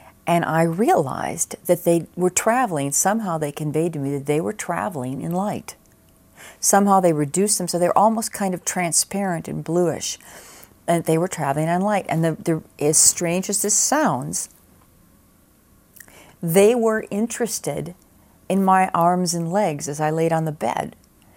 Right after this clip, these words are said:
They leaned over me, they just looked. They looked at my arms and legs and the way my joints moved. That was their only interest. It was the strangest encounter.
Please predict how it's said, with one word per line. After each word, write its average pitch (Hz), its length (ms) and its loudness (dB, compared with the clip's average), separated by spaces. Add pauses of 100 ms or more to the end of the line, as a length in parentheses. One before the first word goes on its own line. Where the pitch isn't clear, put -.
(220)
They 175 100 4
leaned 180 340 2
over 185 260 4
me, 208 180 0
they 202 160 -2
just 185 320 -2
looked. 208 520 -2 (120)
They 165 120 0
looked 165 380 0
at 170 80 -10
my 190 180 -8
arms 156 480 -4
and 185 200 -8
legs 156 400 -6 (260)
and 165 160 0
the 160 60 0
way 160 220 2
my 165 200 2
joints 170 480 -2
moved. 165 460 4 (560)
That 165 360 4
was 180 640 -2
their 170 340 0
only 175 320 -4
interest. 160 560 -8
It 151 80 -6
was - 140 -6
the 147 80 -2
strangest 170 640 -2
encounter. 180 680 -8